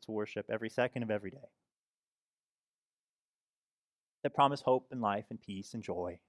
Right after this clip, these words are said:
that promise all of these things. All right, what does it look like for you to battle them?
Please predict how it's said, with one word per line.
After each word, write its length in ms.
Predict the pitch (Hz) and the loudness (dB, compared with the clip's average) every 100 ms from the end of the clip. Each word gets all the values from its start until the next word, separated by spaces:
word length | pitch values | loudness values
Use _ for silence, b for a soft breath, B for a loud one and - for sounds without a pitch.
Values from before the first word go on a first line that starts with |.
| _ _ _ _ _ _ _ _ _ - | _ _ _ _ _ _ _ _ _ -16
that 100 | - | 0
promise 280 | 123 117 - | 0 0 -2
all 260 | 123 143 | -4 -2
of 100 | 135 117 | -4 -8
these 160 | 104 - | -14 -14
things. 500 | 110 107 104 - _ _ _ _ _ _ _ _ _ _ _ _ _ _ _ _ _ | -16 -16 -18 -20 _ _ _ _ _ _ _ _ _ _ _ _ _ _ _ _ _
All 80 | 117 | -6
right, 80 | 113 | 4
what 140 | 139 | 4
does 120 | 156 | 6
it 100 | 170 | 4
look 240 | 127 123 - | 4 2 2
like 260 | 104 98 - _ _ _ _ _ _ - | 0 0 -6 _ _ _ _ _ _ -4
for 100 | 131 | -2
you 180 | 120 113 | 0 0
to 100 | 110 | 2
battle 240 | 110 101 | 4 4
them? 180 | 95 98 | 2 -4